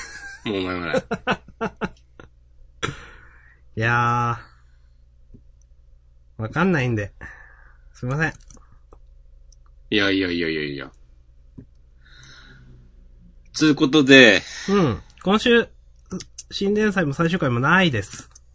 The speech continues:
Speaker 1: まだ終わんないね。
Speaker 2: うん。終わんないね。今週はストーンもハイキューもないというね。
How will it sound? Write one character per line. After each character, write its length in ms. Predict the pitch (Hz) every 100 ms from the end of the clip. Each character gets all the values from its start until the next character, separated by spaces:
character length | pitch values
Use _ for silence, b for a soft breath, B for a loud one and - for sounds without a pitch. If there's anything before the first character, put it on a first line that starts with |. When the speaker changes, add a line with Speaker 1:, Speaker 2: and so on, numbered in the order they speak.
| - - - - - - - - _ - _ - - - -
Speaker 1:
ま 500 | 135 151 170 190 196
だ 80 | 143
終 100 | 113
わ 80 | 135
ん 60 |
な 120 | 143 143
い 40 |
ね。 280 | 170 131 - - - - - - - -
Speaker 2:
う 300 | - 202 254
ん。 200 | 180 104 - - - - - - - - - -
終 80 | 131
わ 140 | 151
ん 160 | 190 214
な 180 | 214 220
い 80 | 220
ね。 380 | 220 226 - _ - - - _ - - - - - _
今 240 | 156 180
週 340 | 185 - 208 196
は 220 | 196 190
ス 180 | - -
ト 120 | 233
ー 20 |
ン 560 | 240 214 160 139 127 123
も 160 | 123
ハ 200 | 120 165
イ 120 | 165
キ 180 | 160 -
ュ 40 | 123
ー 20 |
も 160 | 117
な 160 | 117 135
い 120 | 131
と 120 | -
い 80 | 107
う 100 | 98
ね。 300 | 98 101 110